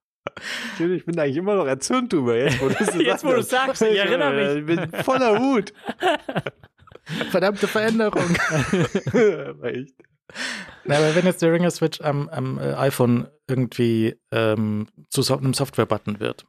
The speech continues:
Speaker 3: also oder, oder halt irgendwie dich nur noch antippt mit einer Haptik-Engine oder sowas,
Speaker 1: Hm.
Speaker 3: Taptic-Engine, ähm, das können sie schon machen. Ich, ich persönlich hab mein Telefon fast immer leise geschaltet. Also ich benutze
Speaker 1: Mhm.
Speaker 3: den fast nie. Ich benutze den
Speaker 2: Mhm.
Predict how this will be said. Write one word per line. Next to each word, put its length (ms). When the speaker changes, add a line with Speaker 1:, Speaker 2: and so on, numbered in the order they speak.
Speaker 3:
also 200
oder, 240
oder 220
halt 200
irgendwie 580
dich 120
nur 100
noch 180
antippt 480
mit 120
einer 120
Haptik-Engine 640
oder 160
sowas, 260
Speaker 1:
Hm. 200
Speaker 3:
Taptic-Engine, 760
ähm, 600
das 360
können 260
sie 120
schon 180
machen. 380
Ich, 180
ich 200
persönlich 600
hab 140
mein 140
Telefon 440
fast 640
immer 580
leise 400
geschaltet. 440
Also 160
ich 120
benutze 300
Speaker 1:
Mhm. 20
Speaker 3:
den 160
fast 340
nie. 160
Ich 120
benutze 320
den 120
Speaker 2:
Mhm. 220